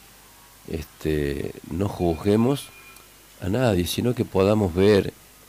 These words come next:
que esa persona que está ahí con un, con un problema, por algo tiene, por algo tiene esa actitud, ¿no? ¿Y cuál será su, su problema interno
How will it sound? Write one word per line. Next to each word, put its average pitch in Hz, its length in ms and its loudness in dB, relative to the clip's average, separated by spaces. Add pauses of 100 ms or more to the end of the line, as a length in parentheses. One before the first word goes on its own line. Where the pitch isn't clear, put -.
(120)
que 117 80 -2
esa 117 140 0
persona 95 460 2
que 92 120 -4
está 85 340 2
ahí 101 380 4 (720)
con 78 160 -2
un, 92 120 2
con 85 340 -6
un 95 100 -2
problema, 87 680 -2 (800)
por 85 140 0
algo 104 240 4
tiene, 80 200 -2 (520)
por - 160 0
algo 113 220 6
tiene 104 200 4
esa 82 160 0
actitud, 80 500 0
¿no? 78 180 -4 (1080)
¿Y 98 140 -4
cuál 139 220 -2
será 104 400 4
su, 92 280 -2
su 80 200 -8
problema 95 420 -2
interno 87 680 0